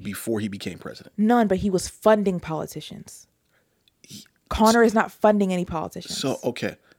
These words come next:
Speaker 1: So how do we know he was funding politicians?
Speaker 2: By looking at donations. Like, you can
Speaker 1: Who?
Speaker 2: just
Speaker 1: Who did he fund?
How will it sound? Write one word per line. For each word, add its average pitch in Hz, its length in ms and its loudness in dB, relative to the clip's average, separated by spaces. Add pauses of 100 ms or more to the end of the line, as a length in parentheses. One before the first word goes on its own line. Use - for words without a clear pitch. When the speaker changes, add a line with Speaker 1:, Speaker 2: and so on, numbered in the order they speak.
(140)
Speaker 1:
So 107 520 0 (760)
how 143 180 0
do 139 80 0
we 131 140 -2
know 127 120 -2
he 117 120 -2
was 107 120 -6
funding 101 280 -6
politicians? - 640 -14 (2000)
Speaker 2:
By 175 160 -4
looking 180 340 -6
at 185 120 -8 (280)
donations. 180 840 -10 (1500)
Like, 185 220 -2
you 180 100 -8
can 180 140 -8
Speaker 1:
Who? 185 140 6
Speaker 2:
just - 180 2 (220)
Speaker 1:
Who 180 80 6
did 160 100 2
he 170 80 -2
fund? 165 320 -8